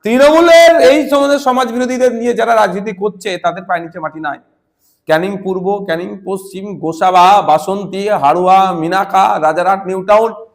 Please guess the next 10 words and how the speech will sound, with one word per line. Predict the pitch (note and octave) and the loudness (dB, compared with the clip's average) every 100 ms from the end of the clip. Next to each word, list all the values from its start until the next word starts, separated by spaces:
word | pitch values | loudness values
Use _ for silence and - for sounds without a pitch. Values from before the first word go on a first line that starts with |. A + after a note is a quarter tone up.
| _ _ - | _ _ 0
অত্র | G3+ - - | 0 0 0
এলাকা | B3+ B3 C4 D4 | 4 4 6 4
থেকে | C#4+ C4 A#3 C#4 F4 - - _ _ _ _ _ _ - | 4 2 4 4 2 -4 -20 _ _ _ _ _ _ -2
লোক | G#3 A3 | -2 0
নিয়ে | B3+ C4 | 0 2
এসেও | C4+ C4 B3+ - - - _ _ _ _ _ _ | 2 4 4 2 -2 -14 _ _ _ _ _ _
ঘটপুকুর | - E3+ F3+ G#3 G#3 G#3 A3+ | -4 -4 -2 -8 -8 -10 -4
এই | G#3 G3 F3+ F3+ | -2 0 0 -2
চত্বর | G3 F#3 F#3+ | -8 -8 -8
এলাকায় | F#3+ F#3+ F#3 | -6 -4 -4